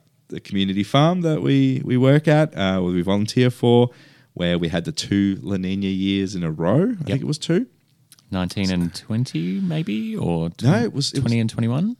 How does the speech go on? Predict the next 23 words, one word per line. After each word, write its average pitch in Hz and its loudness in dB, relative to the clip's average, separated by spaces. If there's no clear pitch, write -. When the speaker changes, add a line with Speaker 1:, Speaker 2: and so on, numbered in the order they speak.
Speaker 1:
I - -16
think - -12
it - -10
was - -10
twenty-one, 104 -8
twenty-two. - -8
Speaker 2:
Could - -10
be, 85 0
yeah. 82 -2
Speaker 1:
I - -8
Speaker 2:
Yep. 87 -2
Speaker 1:
think 135 0
it 131 -2
was, 113 2
because 107 2
it 98 0
was 95 0
October 123 0
or 92 2
November 87 -2
last 80 -8
year 85 -4
when, 76 -6